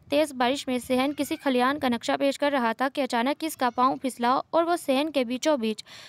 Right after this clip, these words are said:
चारों शाने चित हो गई। उठने की कोशिश की थी कि सर से उठती टीसों पर कराह कर रह गई। इसी पल ज़ोरदार आवाज़ सुनकर हादी ने दरमियानी दरवाजे से झांका।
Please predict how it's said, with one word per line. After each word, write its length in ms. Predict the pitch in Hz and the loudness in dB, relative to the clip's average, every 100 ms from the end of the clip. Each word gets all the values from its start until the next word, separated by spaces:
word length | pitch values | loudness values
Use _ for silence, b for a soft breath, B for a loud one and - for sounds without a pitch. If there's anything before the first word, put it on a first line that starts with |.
| B | B
चारों 320 | - 302 330 359 | 2 4 4 2
शाने 300 | 269 240 277 | 2 2 0
चित 300 | 330 339 254 | -2 -2 0
हो 120 | 233 | 0
गई। 180 | 226 220 B B - | 0 -4 B B -2
उठने 260 | 302 349 | 0 0
की 140 | 320 285 | 0 0
कोशिश 340 | 262 277 320 | 0 0 -2
की 200 | - 311 | 0 0
थी 180 | 285 277 | 0 0
कि 140 | 339 | 0
सर 180 | 311 320 | 2 2
से 160 | 302 269 | 2 0
उठती 400 | 247 - 320 370 B B B | 0 -4 -4 -4 B B B
टीसों 300 | 302 285 349 | -2 0 2
पर 160 | 349 254 | 2 0
कराह 340 | 254 262 269 311 | 2 2 2 2
कर 160 | 269 | 0
रह 140 | 233 220 | 0 0
गई। 260 | 240 285 - 302 | 0 -2 -4 -6
इसी 240 | 294 349 | -2 -2
पल 240 | - 240 | 0 0
ज़ोरदार 440 | 254 294 330 262 233 | 2 2 2 2 0
आवाज़ 380 | 233 233 254 294 | 0 2 2 0
सुनकर 380 | 311 320 269 | -2 0 0
हादी 320 | 247 240 226 302 | 2 2 2 0
ने 200 | 247 262 | 0 2
दरमियानी 480 | 277 262 240 277 | 2 2 2 2
दरवाजे 360 | 277 247 226 285 | 2 2 2 2
से 120 | 277 | 0
झांका। 380 | 240 220 220 226 | 0 0 -2 -4